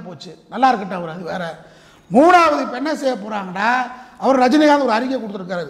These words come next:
தேர்தல் களத்தில் வந்து மட்டும்தான் நாம் மக்கள் பணியாற்ற வேண்டிய அவசியம் இல்லை, நாம் வேறு முறையிலும் பணியாற்றலாம்னு சொல்லியிருக்காருல்ல.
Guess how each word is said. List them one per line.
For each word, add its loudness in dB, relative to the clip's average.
தேர்தல் 4
களத்தில் 2
வந்து -2
மட்டும்தான் 0
நாம் 2
மக்கள் 0
பணியாற்ற -4
வேண்டிய -4
அவசியம் 0
இல்லை, 0
நாம் 4
வேறு 6
முறையிலும் 0
பணியாற்றலாம்னு -4
சொல்லியிருக்காருல்ல. -2